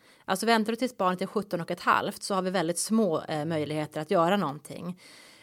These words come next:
Därför att ju äldre barnet blir och ju närmare arton-årsdagen barnet, eh, kommer, ju mer har barnet själv att bestämma om.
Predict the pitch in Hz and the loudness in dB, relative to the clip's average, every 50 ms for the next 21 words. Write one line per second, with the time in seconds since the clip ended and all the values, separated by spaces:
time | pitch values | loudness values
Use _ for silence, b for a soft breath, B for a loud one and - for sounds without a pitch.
0 | B B - - 202 196 208 202 208 208 214 220 220 - 208 233 262 254 254 247 | B B -4 -2 0 2 2 0 0 0 2 2 4 4 4 4 4 4 4 2
1 | 190 180 156 143 147 151 160 156 165 202 214 170 160 160 175 180 185 202 214 208 | 4 4 2 2 0 0 -2 -4 -2 -2 0 2 2 2 2 2 2 4 4 4
2 | 185 180 185 196 220 196 202 196 185 180 - 180 170 165 - - 196 196 202 185 | 4 4 4 4 4 6 6 6 4 4 0 -4 -6 -4 0 2 4 4 4 4
3 | 170 151 143 151 156 156 147 - _ - 175 175 165 160 156 160 160 - - - | 2 0 -2 -2 -4 -6 -10 -12 _ -6 -2 0 0 2 0 -2 -4 -8 -12 -10
4 | - - 160 151 143 139 147 147 - _ _ - 262 262 226 180 147 107 82 98 | -6 -4 -2 -2 -2 -4 -4 -6 -10 _ _ 4 4 4 6 4 0 -2 -4 -4
5 | 156 151 175 196 202 202 202 214 214 202 190 180 170 160 156 170 - - - 220 | -4 -2 0 0 2 2 2 2 2 2 2 2 2 0 0 -2 -4 -4 -2 -2
6 | 202 175 156 156 - - 175 - - 202 190 175 156 - - - - 170 190 | 0 0 -2 -2 -6 -8 -4 0 0 0 0 0 -2 -4 -6 -6 -6 -6 -6